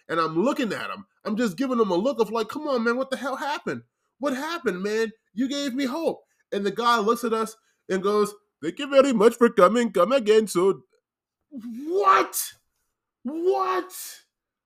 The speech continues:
I was full knupped.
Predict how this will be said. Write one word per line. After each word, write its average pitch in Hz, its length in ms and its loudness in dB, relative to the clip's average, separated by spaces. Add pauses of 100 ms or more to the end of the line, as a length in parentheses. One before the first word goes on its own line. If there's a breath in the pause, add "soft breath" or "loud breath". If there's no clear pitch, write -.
(180)
I - 200 -2
was 269 320 2
full 269 840 0 (760)
knupped. 247 600 0